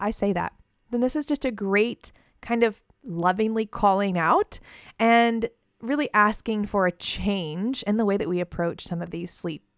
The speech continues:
mistakes or sleep misconceptions, rather. So anyways, the first misconception or common mistake that I have heard parents use when it comes to sleep with their children is they use sleep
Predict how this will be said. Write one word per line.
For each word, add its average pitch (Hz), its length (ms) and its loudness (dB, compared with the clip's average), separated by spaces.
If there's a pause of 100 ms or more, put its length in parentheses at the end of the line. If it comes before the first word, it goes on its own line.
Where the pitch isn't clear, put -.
(140)
mistakes - 680 -6
or 175 180 -4
sleep - 440 -8 (400)
misconceptions, 208 840 -4
rather. - 320 -10 (120)
So - 260 -8 (920)
anyways, 175 440 -2 (640)
the 269 380 0 (120)
first 311 440 -2
misconception 226 1000 2
or 185 460 2 (240)
common 226 480 2
mistake 175 720 -2 (180)
that 202 200 2
I 214 120 4
have 214 140 0
heard 214 500 -2
parents 190 440 -4
use 170 260 -2
when 175 80 -4
it 175 80 -10
comes 175 260 -6
to - 120 -12
sleep 165 520 -8
with 185 120 -4
their 175 100 0
children 170 440 -6
is 190 240 -4
they 202 100 -2
use 240 400 -4
sleep 190 560 -4